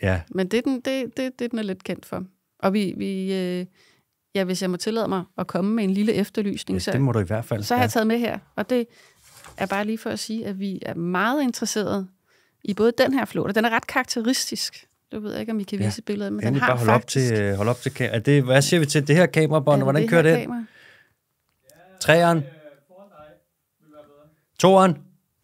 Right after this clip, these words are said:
Speaker 1: Der har vi så
Speaker 2: Det er den, man ser
Speaker 1: jagtflåten og
Speaker 2: her.
Speaker 1: husflåten. Ja.
Speaker 2: Ja. Og det er en af dem, vi er meget interesserede i at bruge i vores forskningsprojekt, så
Speaker 1: Ja.
Speaker 2: hvis I vil hjælpe os en lille smule med at gøre os klogere på,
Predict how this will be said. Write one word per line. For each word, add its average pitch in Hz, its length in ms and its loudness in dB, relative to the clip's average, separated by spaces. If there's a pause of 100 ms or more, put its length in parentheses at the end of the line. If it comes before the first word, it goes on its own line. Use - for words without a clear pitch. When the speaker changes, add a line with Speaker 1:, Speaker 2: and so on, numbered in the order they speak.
(2250)
Speaker 1:
Der 113 80 -4
har 113 260 -4
vi 123 100 -10
så 113 340 -6 (320)
Speaker 2:
Det 190 120 2
er 147 160 6
den, - 80 -4
man - 100 0
ser 165 140 4
Speaker 1:
jagtflåten - 220 0
og 214 60 2
Speaker 2:
her. 220 140 -4
Speaker 1:
husflåten. - 580 -6
Ja. 107 60 -2
Speaker 2:
Ja. 90 160 -4 (1120)
Og 202 140 -6
det 269 80 2
er 269 80 0
en 269 120 0
af 247 60 -2
dem, 233 260 0
vi 226 180 -2
er 208 40 0
meget 190 240 0
interesserede 254 460 -4
i 247 40 -2
at 233 80 -6
bruge 240 220 -4
i 262 40 -4
vores 233 180 -6
forskningsprojekt, 240 800 -8
så - 120 -6
Speaker 1:
Ja. 202 220 -2
Speaker 2:
hvis 196 220 -4
I 202 60 -6
vil 190 100 -4
hjælpe 202 300 -2
os 233 160 -4
en 233 80 -2
lille 233 160 -4
smule 233 400 -4
med 240 100 -4
at - 220 -4
gøre 190 120 -4
os 180 80 -6
klogere 220 380 -2
på, 233 260 -4